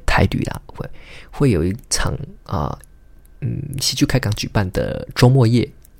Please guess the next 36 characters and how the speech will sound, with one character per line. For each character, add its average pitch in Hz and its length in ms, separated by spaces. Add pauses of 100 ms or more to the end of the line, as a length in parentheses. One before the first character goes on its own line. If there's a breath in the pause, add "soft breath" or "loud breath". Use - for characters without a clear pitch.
(220)
啊。 - 100 (460 loud breath)
那， 147 200 (600)
那 208 80
场 - 280 (100)
的 92 280
售 - 340
票 110 220
资 104 160
讯 104 200
到 110 140
现 110 160
在， 98 160 (220)
现 - 180
在 135 140
应 135 80
该 - 80
还 - 160
没 104 100
有 92 100
公 90 220
开， 104 280
但 101 120
是 98 120
我 90 100
可 98 140
以 90 40
先 98 220
讲， - 180 (840 loud breath)
那 - 160
个 104 160
演 95 180
员 98 140
的 110 80
阵 135 180
容 101 200
有 92 420